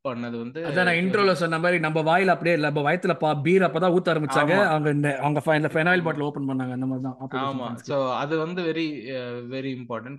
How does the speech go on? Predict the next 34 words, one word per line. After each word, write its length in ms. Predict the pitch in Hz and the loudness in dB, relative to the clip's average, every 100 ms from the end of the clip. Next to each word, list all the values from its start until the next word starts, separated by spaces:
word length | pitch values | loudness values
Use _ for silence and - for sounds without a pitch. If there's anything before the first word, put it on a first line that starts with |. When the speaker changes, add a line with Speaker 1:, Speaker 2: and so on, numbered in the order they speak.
| 139 | -8
Speaker 1:
crucial. 420 | 135 139 123 131 | -8 -8 -10 -10
And 260 | 131 127 123 | -12 -12 -12
he's 320 | - 196 214 | -6 -4 -2
been 140 | 220 170 | -2 0
doing 140 | 170 127 | -2 -4
that. 160 | 107 - _ _ _ _ 131 | -8 -12 _ _ _ _ -14
He's 40 | 117 | -8
been 220 | 143 139 | -6 -4
doing 240 | 135 131 | -4 -4
that, 180 | 123 117 - 127 | -6 -8 -12 -12
uh, 540 | 113 107 107 107 104 - | -10 -10 -10 -12 -10 -6
changing 440 | 147 143 143 131 | -6 -4 -6 -6
tides 400 | 123 131 123 113 | -6 -6 -8 -10
in 100 | 120 | -8
a 80 | 117 | -8
game 260 | 117 120 117 | -8 -6 -6
வந்து 260 | 117 127 | -8 -8
ரொம்ப 220 | 120 123 | -8 -8
நிறைய 280 | 120 117 120 117 | -8 -8 -8 -10
பண்ணிருக்கான். 460 | 110 101 110 - _ _ _ _ - | -14 -14 -16 -16 _ _ _ _ -14
Uh, 340 | 117 117 113 117 135 | -10 -10 -10 -8 -8
but 200 | 160 - - | -8 -8 -8
அதை 260 | 156 190 | -6 -4
தாண்டி 400 | 190 185 226 240 | -2 -2 0 -2
இந்த 180 | 220 185 | -2 -4
கேம்ல 480 | 165 180 175 160 127 127 | -4 -6 -6 -6 -8 -8
பயங்கரமா 500 | 123 151 147 160 147 | -6 -4 -4 -4 -6
பண்ணானா 560 | 139 135 131 131 127 120 | -6 -6 -6 -4 -4 -6
அப்படின்னா, 580 | 123 131 139 165 151 131 | -8 -8 -4 -4 -4 -4
அதுக்கப்புறம் 460 | 131 139 151 190 | -6 -6 -2 -2
ஒரு 120 | 160 | -2
ஷாட் 320 | 135 147 151 143 | -2 -4 -4 -6
எடுத்தான்னு 300 | 127 135 131 | -10 -8 -8
நினைக்கிறேன். 440 | 120 113 117 | -8 -10 -10